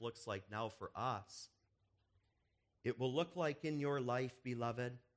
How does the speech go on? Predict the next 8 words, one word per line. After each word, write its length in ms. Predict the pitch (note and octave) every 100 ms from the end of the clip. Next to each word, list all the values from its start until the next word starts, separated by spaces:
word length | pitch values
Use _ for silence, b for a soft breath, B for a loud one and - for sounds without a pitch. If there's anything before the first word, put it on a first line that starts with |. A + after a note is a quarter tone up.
| _ _ _ _ -
hospitality, 1160 | A#2 B2+ - G#2 - B2+ B2+ C#3 C3+ D3+ C#3+ D3 - _ _ _ - -
generosity, 1040 | B2 A#2+ G#2+ A#2 C3 - C#3 - C3 B2+ A2+
and 200 | A#2 G2+
charity 680 | C3+ A#2 G#2 - G2+ F#2 - _ _ _ _ _ _ _ _ _ _ _ _ _ -
toward 240 | A#2+ G#2+
the 80 | G2+
fellow 360 | - A2 G#2+ G2+
saints. 760 | - G#2 E2+ E2 - - -